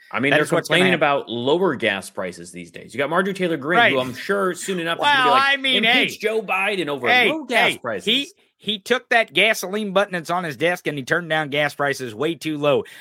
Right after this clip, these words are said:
Speaker 1: And he
Speaker 2: Gabe
Speaker 1: said,
Speaker 2: Sanchez,
Speaker 1: "I did that."
Speaker 2: you're, you're gonna have a, a what was that, a new one, uh, <clears throat> on George Santos, right?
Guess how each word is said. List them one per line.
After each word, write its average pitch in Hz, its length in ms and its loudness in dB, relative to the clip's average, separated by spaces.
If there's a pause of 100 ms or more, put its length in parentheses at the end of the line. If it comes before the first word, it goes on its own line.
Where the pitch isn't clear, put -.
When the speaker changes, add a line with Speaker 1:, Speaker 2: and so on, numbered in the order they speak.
Speaker 1:
And 147 180 0
he 180 80 4
Speaker 2:
Gabe - 100 0
Speaker 1:
said, - 200 2
Speaker 2:
Sanchez, 190 200 4
Speaker 1:
"I 170 180 6
did 113 240 2
that." 82 240 -10 (220)
Speaker 2:
you're, 190 280 2
you're 190 160 0
gonna 220 160 2
have 175 240 6
a, 135 220 4
a 131 40 2
what 147 220 2
was 131 180 0
that, 127 260 4
a 131 80 0
new 131 180 0
one, 120 340 0
uh, 110 240 -2
<clears throat> - 40 -6
on 127 240 2
George 120 260 -2
Santos, 113 560 -4
right? 104 260 0